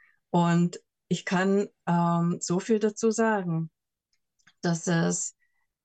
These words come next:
Jahrzehnte gebraucht hat, <clears throat> bis ich so weit, äh, mit meiner Heilung vorangeschritten bin,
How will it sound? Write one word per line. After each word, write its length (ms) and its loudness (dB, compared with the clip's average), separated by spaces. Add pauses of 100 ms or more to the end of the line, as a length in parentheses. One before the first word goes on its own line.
(720)
Jahrzehnte 760 0
gebraucht 580 -4
hat, 280 -8 (260)
<clears throat> 320 0
bis 200 2
ich 200 0
so 300 2
weit, 520 0 (800)
äh, 220 2
mit 220 0
meiner 300 -2
Heilung 420 0
vorangeschritten 920 -4
bin, 240 0